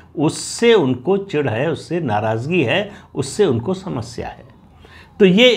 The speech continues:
ये विभाजन रेखा जो है, दोनों की वैचारिक वि-, विभाजन रेखा बिल्कुल स्पष्ट हो गई है कि कौन किसके लिए स्टैंड करता है।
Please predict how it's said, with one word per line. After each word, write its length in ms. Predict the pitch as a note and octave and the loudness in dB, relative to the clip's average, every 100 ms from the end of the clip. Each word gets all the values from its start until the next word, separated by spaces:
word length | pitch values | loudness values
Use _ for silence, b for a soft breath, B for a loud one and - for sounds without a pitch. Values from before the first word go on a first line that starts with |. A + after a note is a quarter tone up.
| - | 0
ये 380 | F3+ D3+ A#3 A3+ | -4 2 4 4
विभाजन 640 | F3+ C#3 F3 F3+ A#3+ F#3+ | 4 4 2 2 0 2
रेखा 340 | D#3+ D3+ F3+ | 0 2 2
जो 180 | D3 C3 | 2 -2
है, 400 | G#2+ C3 G#3+ D3 | -2 0 0 0
दोनों 360 | C3 F3 G3+ F#3 | 0 2 0 0
की 400 | - F#3 G3+ B B B | 0 -2 -2 B B B
वैचारिक 580 | A2+ C3+ C3+ F#3 A3+ - | 2 2 4 4 4 2
वि-, 320 | E3 C#3 - | -2 -4 -4
विभाजन 500 | C#3 B2+ B2+ C3 C#3+ | -2 0 0 0 0
रेखा 300 | B2 A2+ G3 | -2 -2 -2
बिल्कुल 500 | G3 B2 A#2 F#3 A3 - | 0 -2 -4 -6 -8 -16
स्पष्ट 480 | - - A#2+ - - | -12 -6 -6 -8 -14
हो 120 | F#2 | -12
गई 180 | E2 D2 | -12 -14
है 180 | D2 - _ B B B B | -16 -20 _ B B B B
कि 60 | F3+ | -4
कौन 400 | E3+ F3+ A3 B3 | 2 4 4 2
किसके 420 | - G3+ - G3+ | -2 -6 0 2
लिए 240 | F#3+ D#3+ D#3+ | 2 0 -2
स्टैंड 380 | - A2+ G#2+ | -4 -6 -6
करता 320 | G2+ - - - | -8 -14 -16 -20
है। 260 | - _ | -20 _